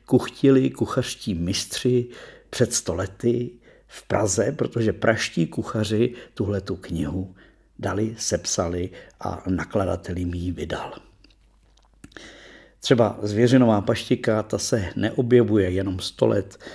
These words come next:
na jídelníčcích nebo v nějakém menu nebo v nabídce i domácí kuchyně. Eh, to je opravdu velice starodávný pokrm, který se připravoval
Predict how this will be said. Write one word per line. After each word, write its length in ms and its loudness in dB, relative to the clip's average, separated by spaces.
na 80 0
jídelníčcích 1000 0
nebo 280 -2
v 80 -12
nějakém 480 -2
menu 380 0
nebo 240 0
v 80 -4
nabídce 560 -4
i 140 -8
domácí 500 -2
kuchyně. 480 2
Eh, 120 0
to 160 4
je 120 8
opravdu 640 2
velice 440 4
starodávný 760 0
pokrm, 500 -4
který 300 -4
se 160 -2
připravoval 840 2